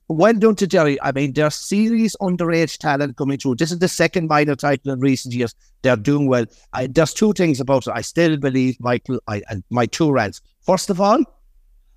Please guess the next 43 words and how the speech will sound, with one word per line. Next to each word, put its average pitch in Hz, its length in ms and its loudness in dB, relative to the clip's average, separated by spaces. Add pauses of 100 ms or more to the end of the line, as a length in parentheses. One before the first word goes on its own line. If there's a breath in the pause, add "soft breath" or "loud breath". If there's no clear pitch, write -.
(100)
that 180 280 2
final, 165 500 2 (600)
under 160 200 0
seventeen 143 480 0
final, 127 340 -4 (320)
All-Ireland 143 480 2
final, 117 320 -2 (160)
should - 400 0
have 131 220 -2
been 123 240 2
played 107 500 0
in 110 200 -6
Croke - 300 -10
Park. - 160 -20 (440)
And 101 300 -2
though 156 320 2
it 135 160 -4
is 110 160 -2
wrong, 147 460 0 (180)
and 113 140 -10
there 131 100 0
was 117 100 -2
a 127 40 -6
great 180 380 0
crowd 175 340 0
and 127 120 -8
a 120 40 -4
great 156 320 0
atmosphere 160 560 0
in 143 100 -4
Armagh 135 460 0
last 127 240 -4
Saturday, 117 400 -6 (240 soft breath)
but 127 220 -6
this 151 240 0
final 131 440 2
should 131 240 -2
have 123 80 -4
been 123 160 0
played 123 240 0
in 117 80 -4
Croke - 200 -6
Park. 113 160 -6